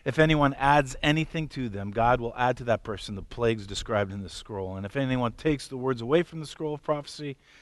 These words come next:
God will take away from that person any share in the tree of life and in the holy city, which is described in this scroll. The words are there.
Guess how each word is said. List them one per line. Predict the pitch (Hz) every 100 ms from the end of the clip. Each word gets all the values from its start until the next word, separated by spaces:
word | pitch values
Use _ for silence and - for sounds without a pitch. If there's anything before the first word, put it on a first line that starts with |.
| - -
God | 123 131
will | 123
take | 117 127 113
away | 117 120 113 - _
from | - 139
that | 135 120
person | 120 110 110 - - - - - _ - - -
any | 160 170 147
share | - 113 104
in | 104
the | 98
tree | - 120
of | 107
life | 104 101 98 -
and | 113
in | 101
the | 98
holy | 92 98 98
city, | - 104 95
which | 95 92
is | 95
described | 98 - 98 92 92
in | 90 90
this | 85
scroll. | - - 92 90 104 _ _ _ _ _ _ _ _
The | 117
words | 110 147 175 165 139
are | - 113
there. | 98 95 95 95 85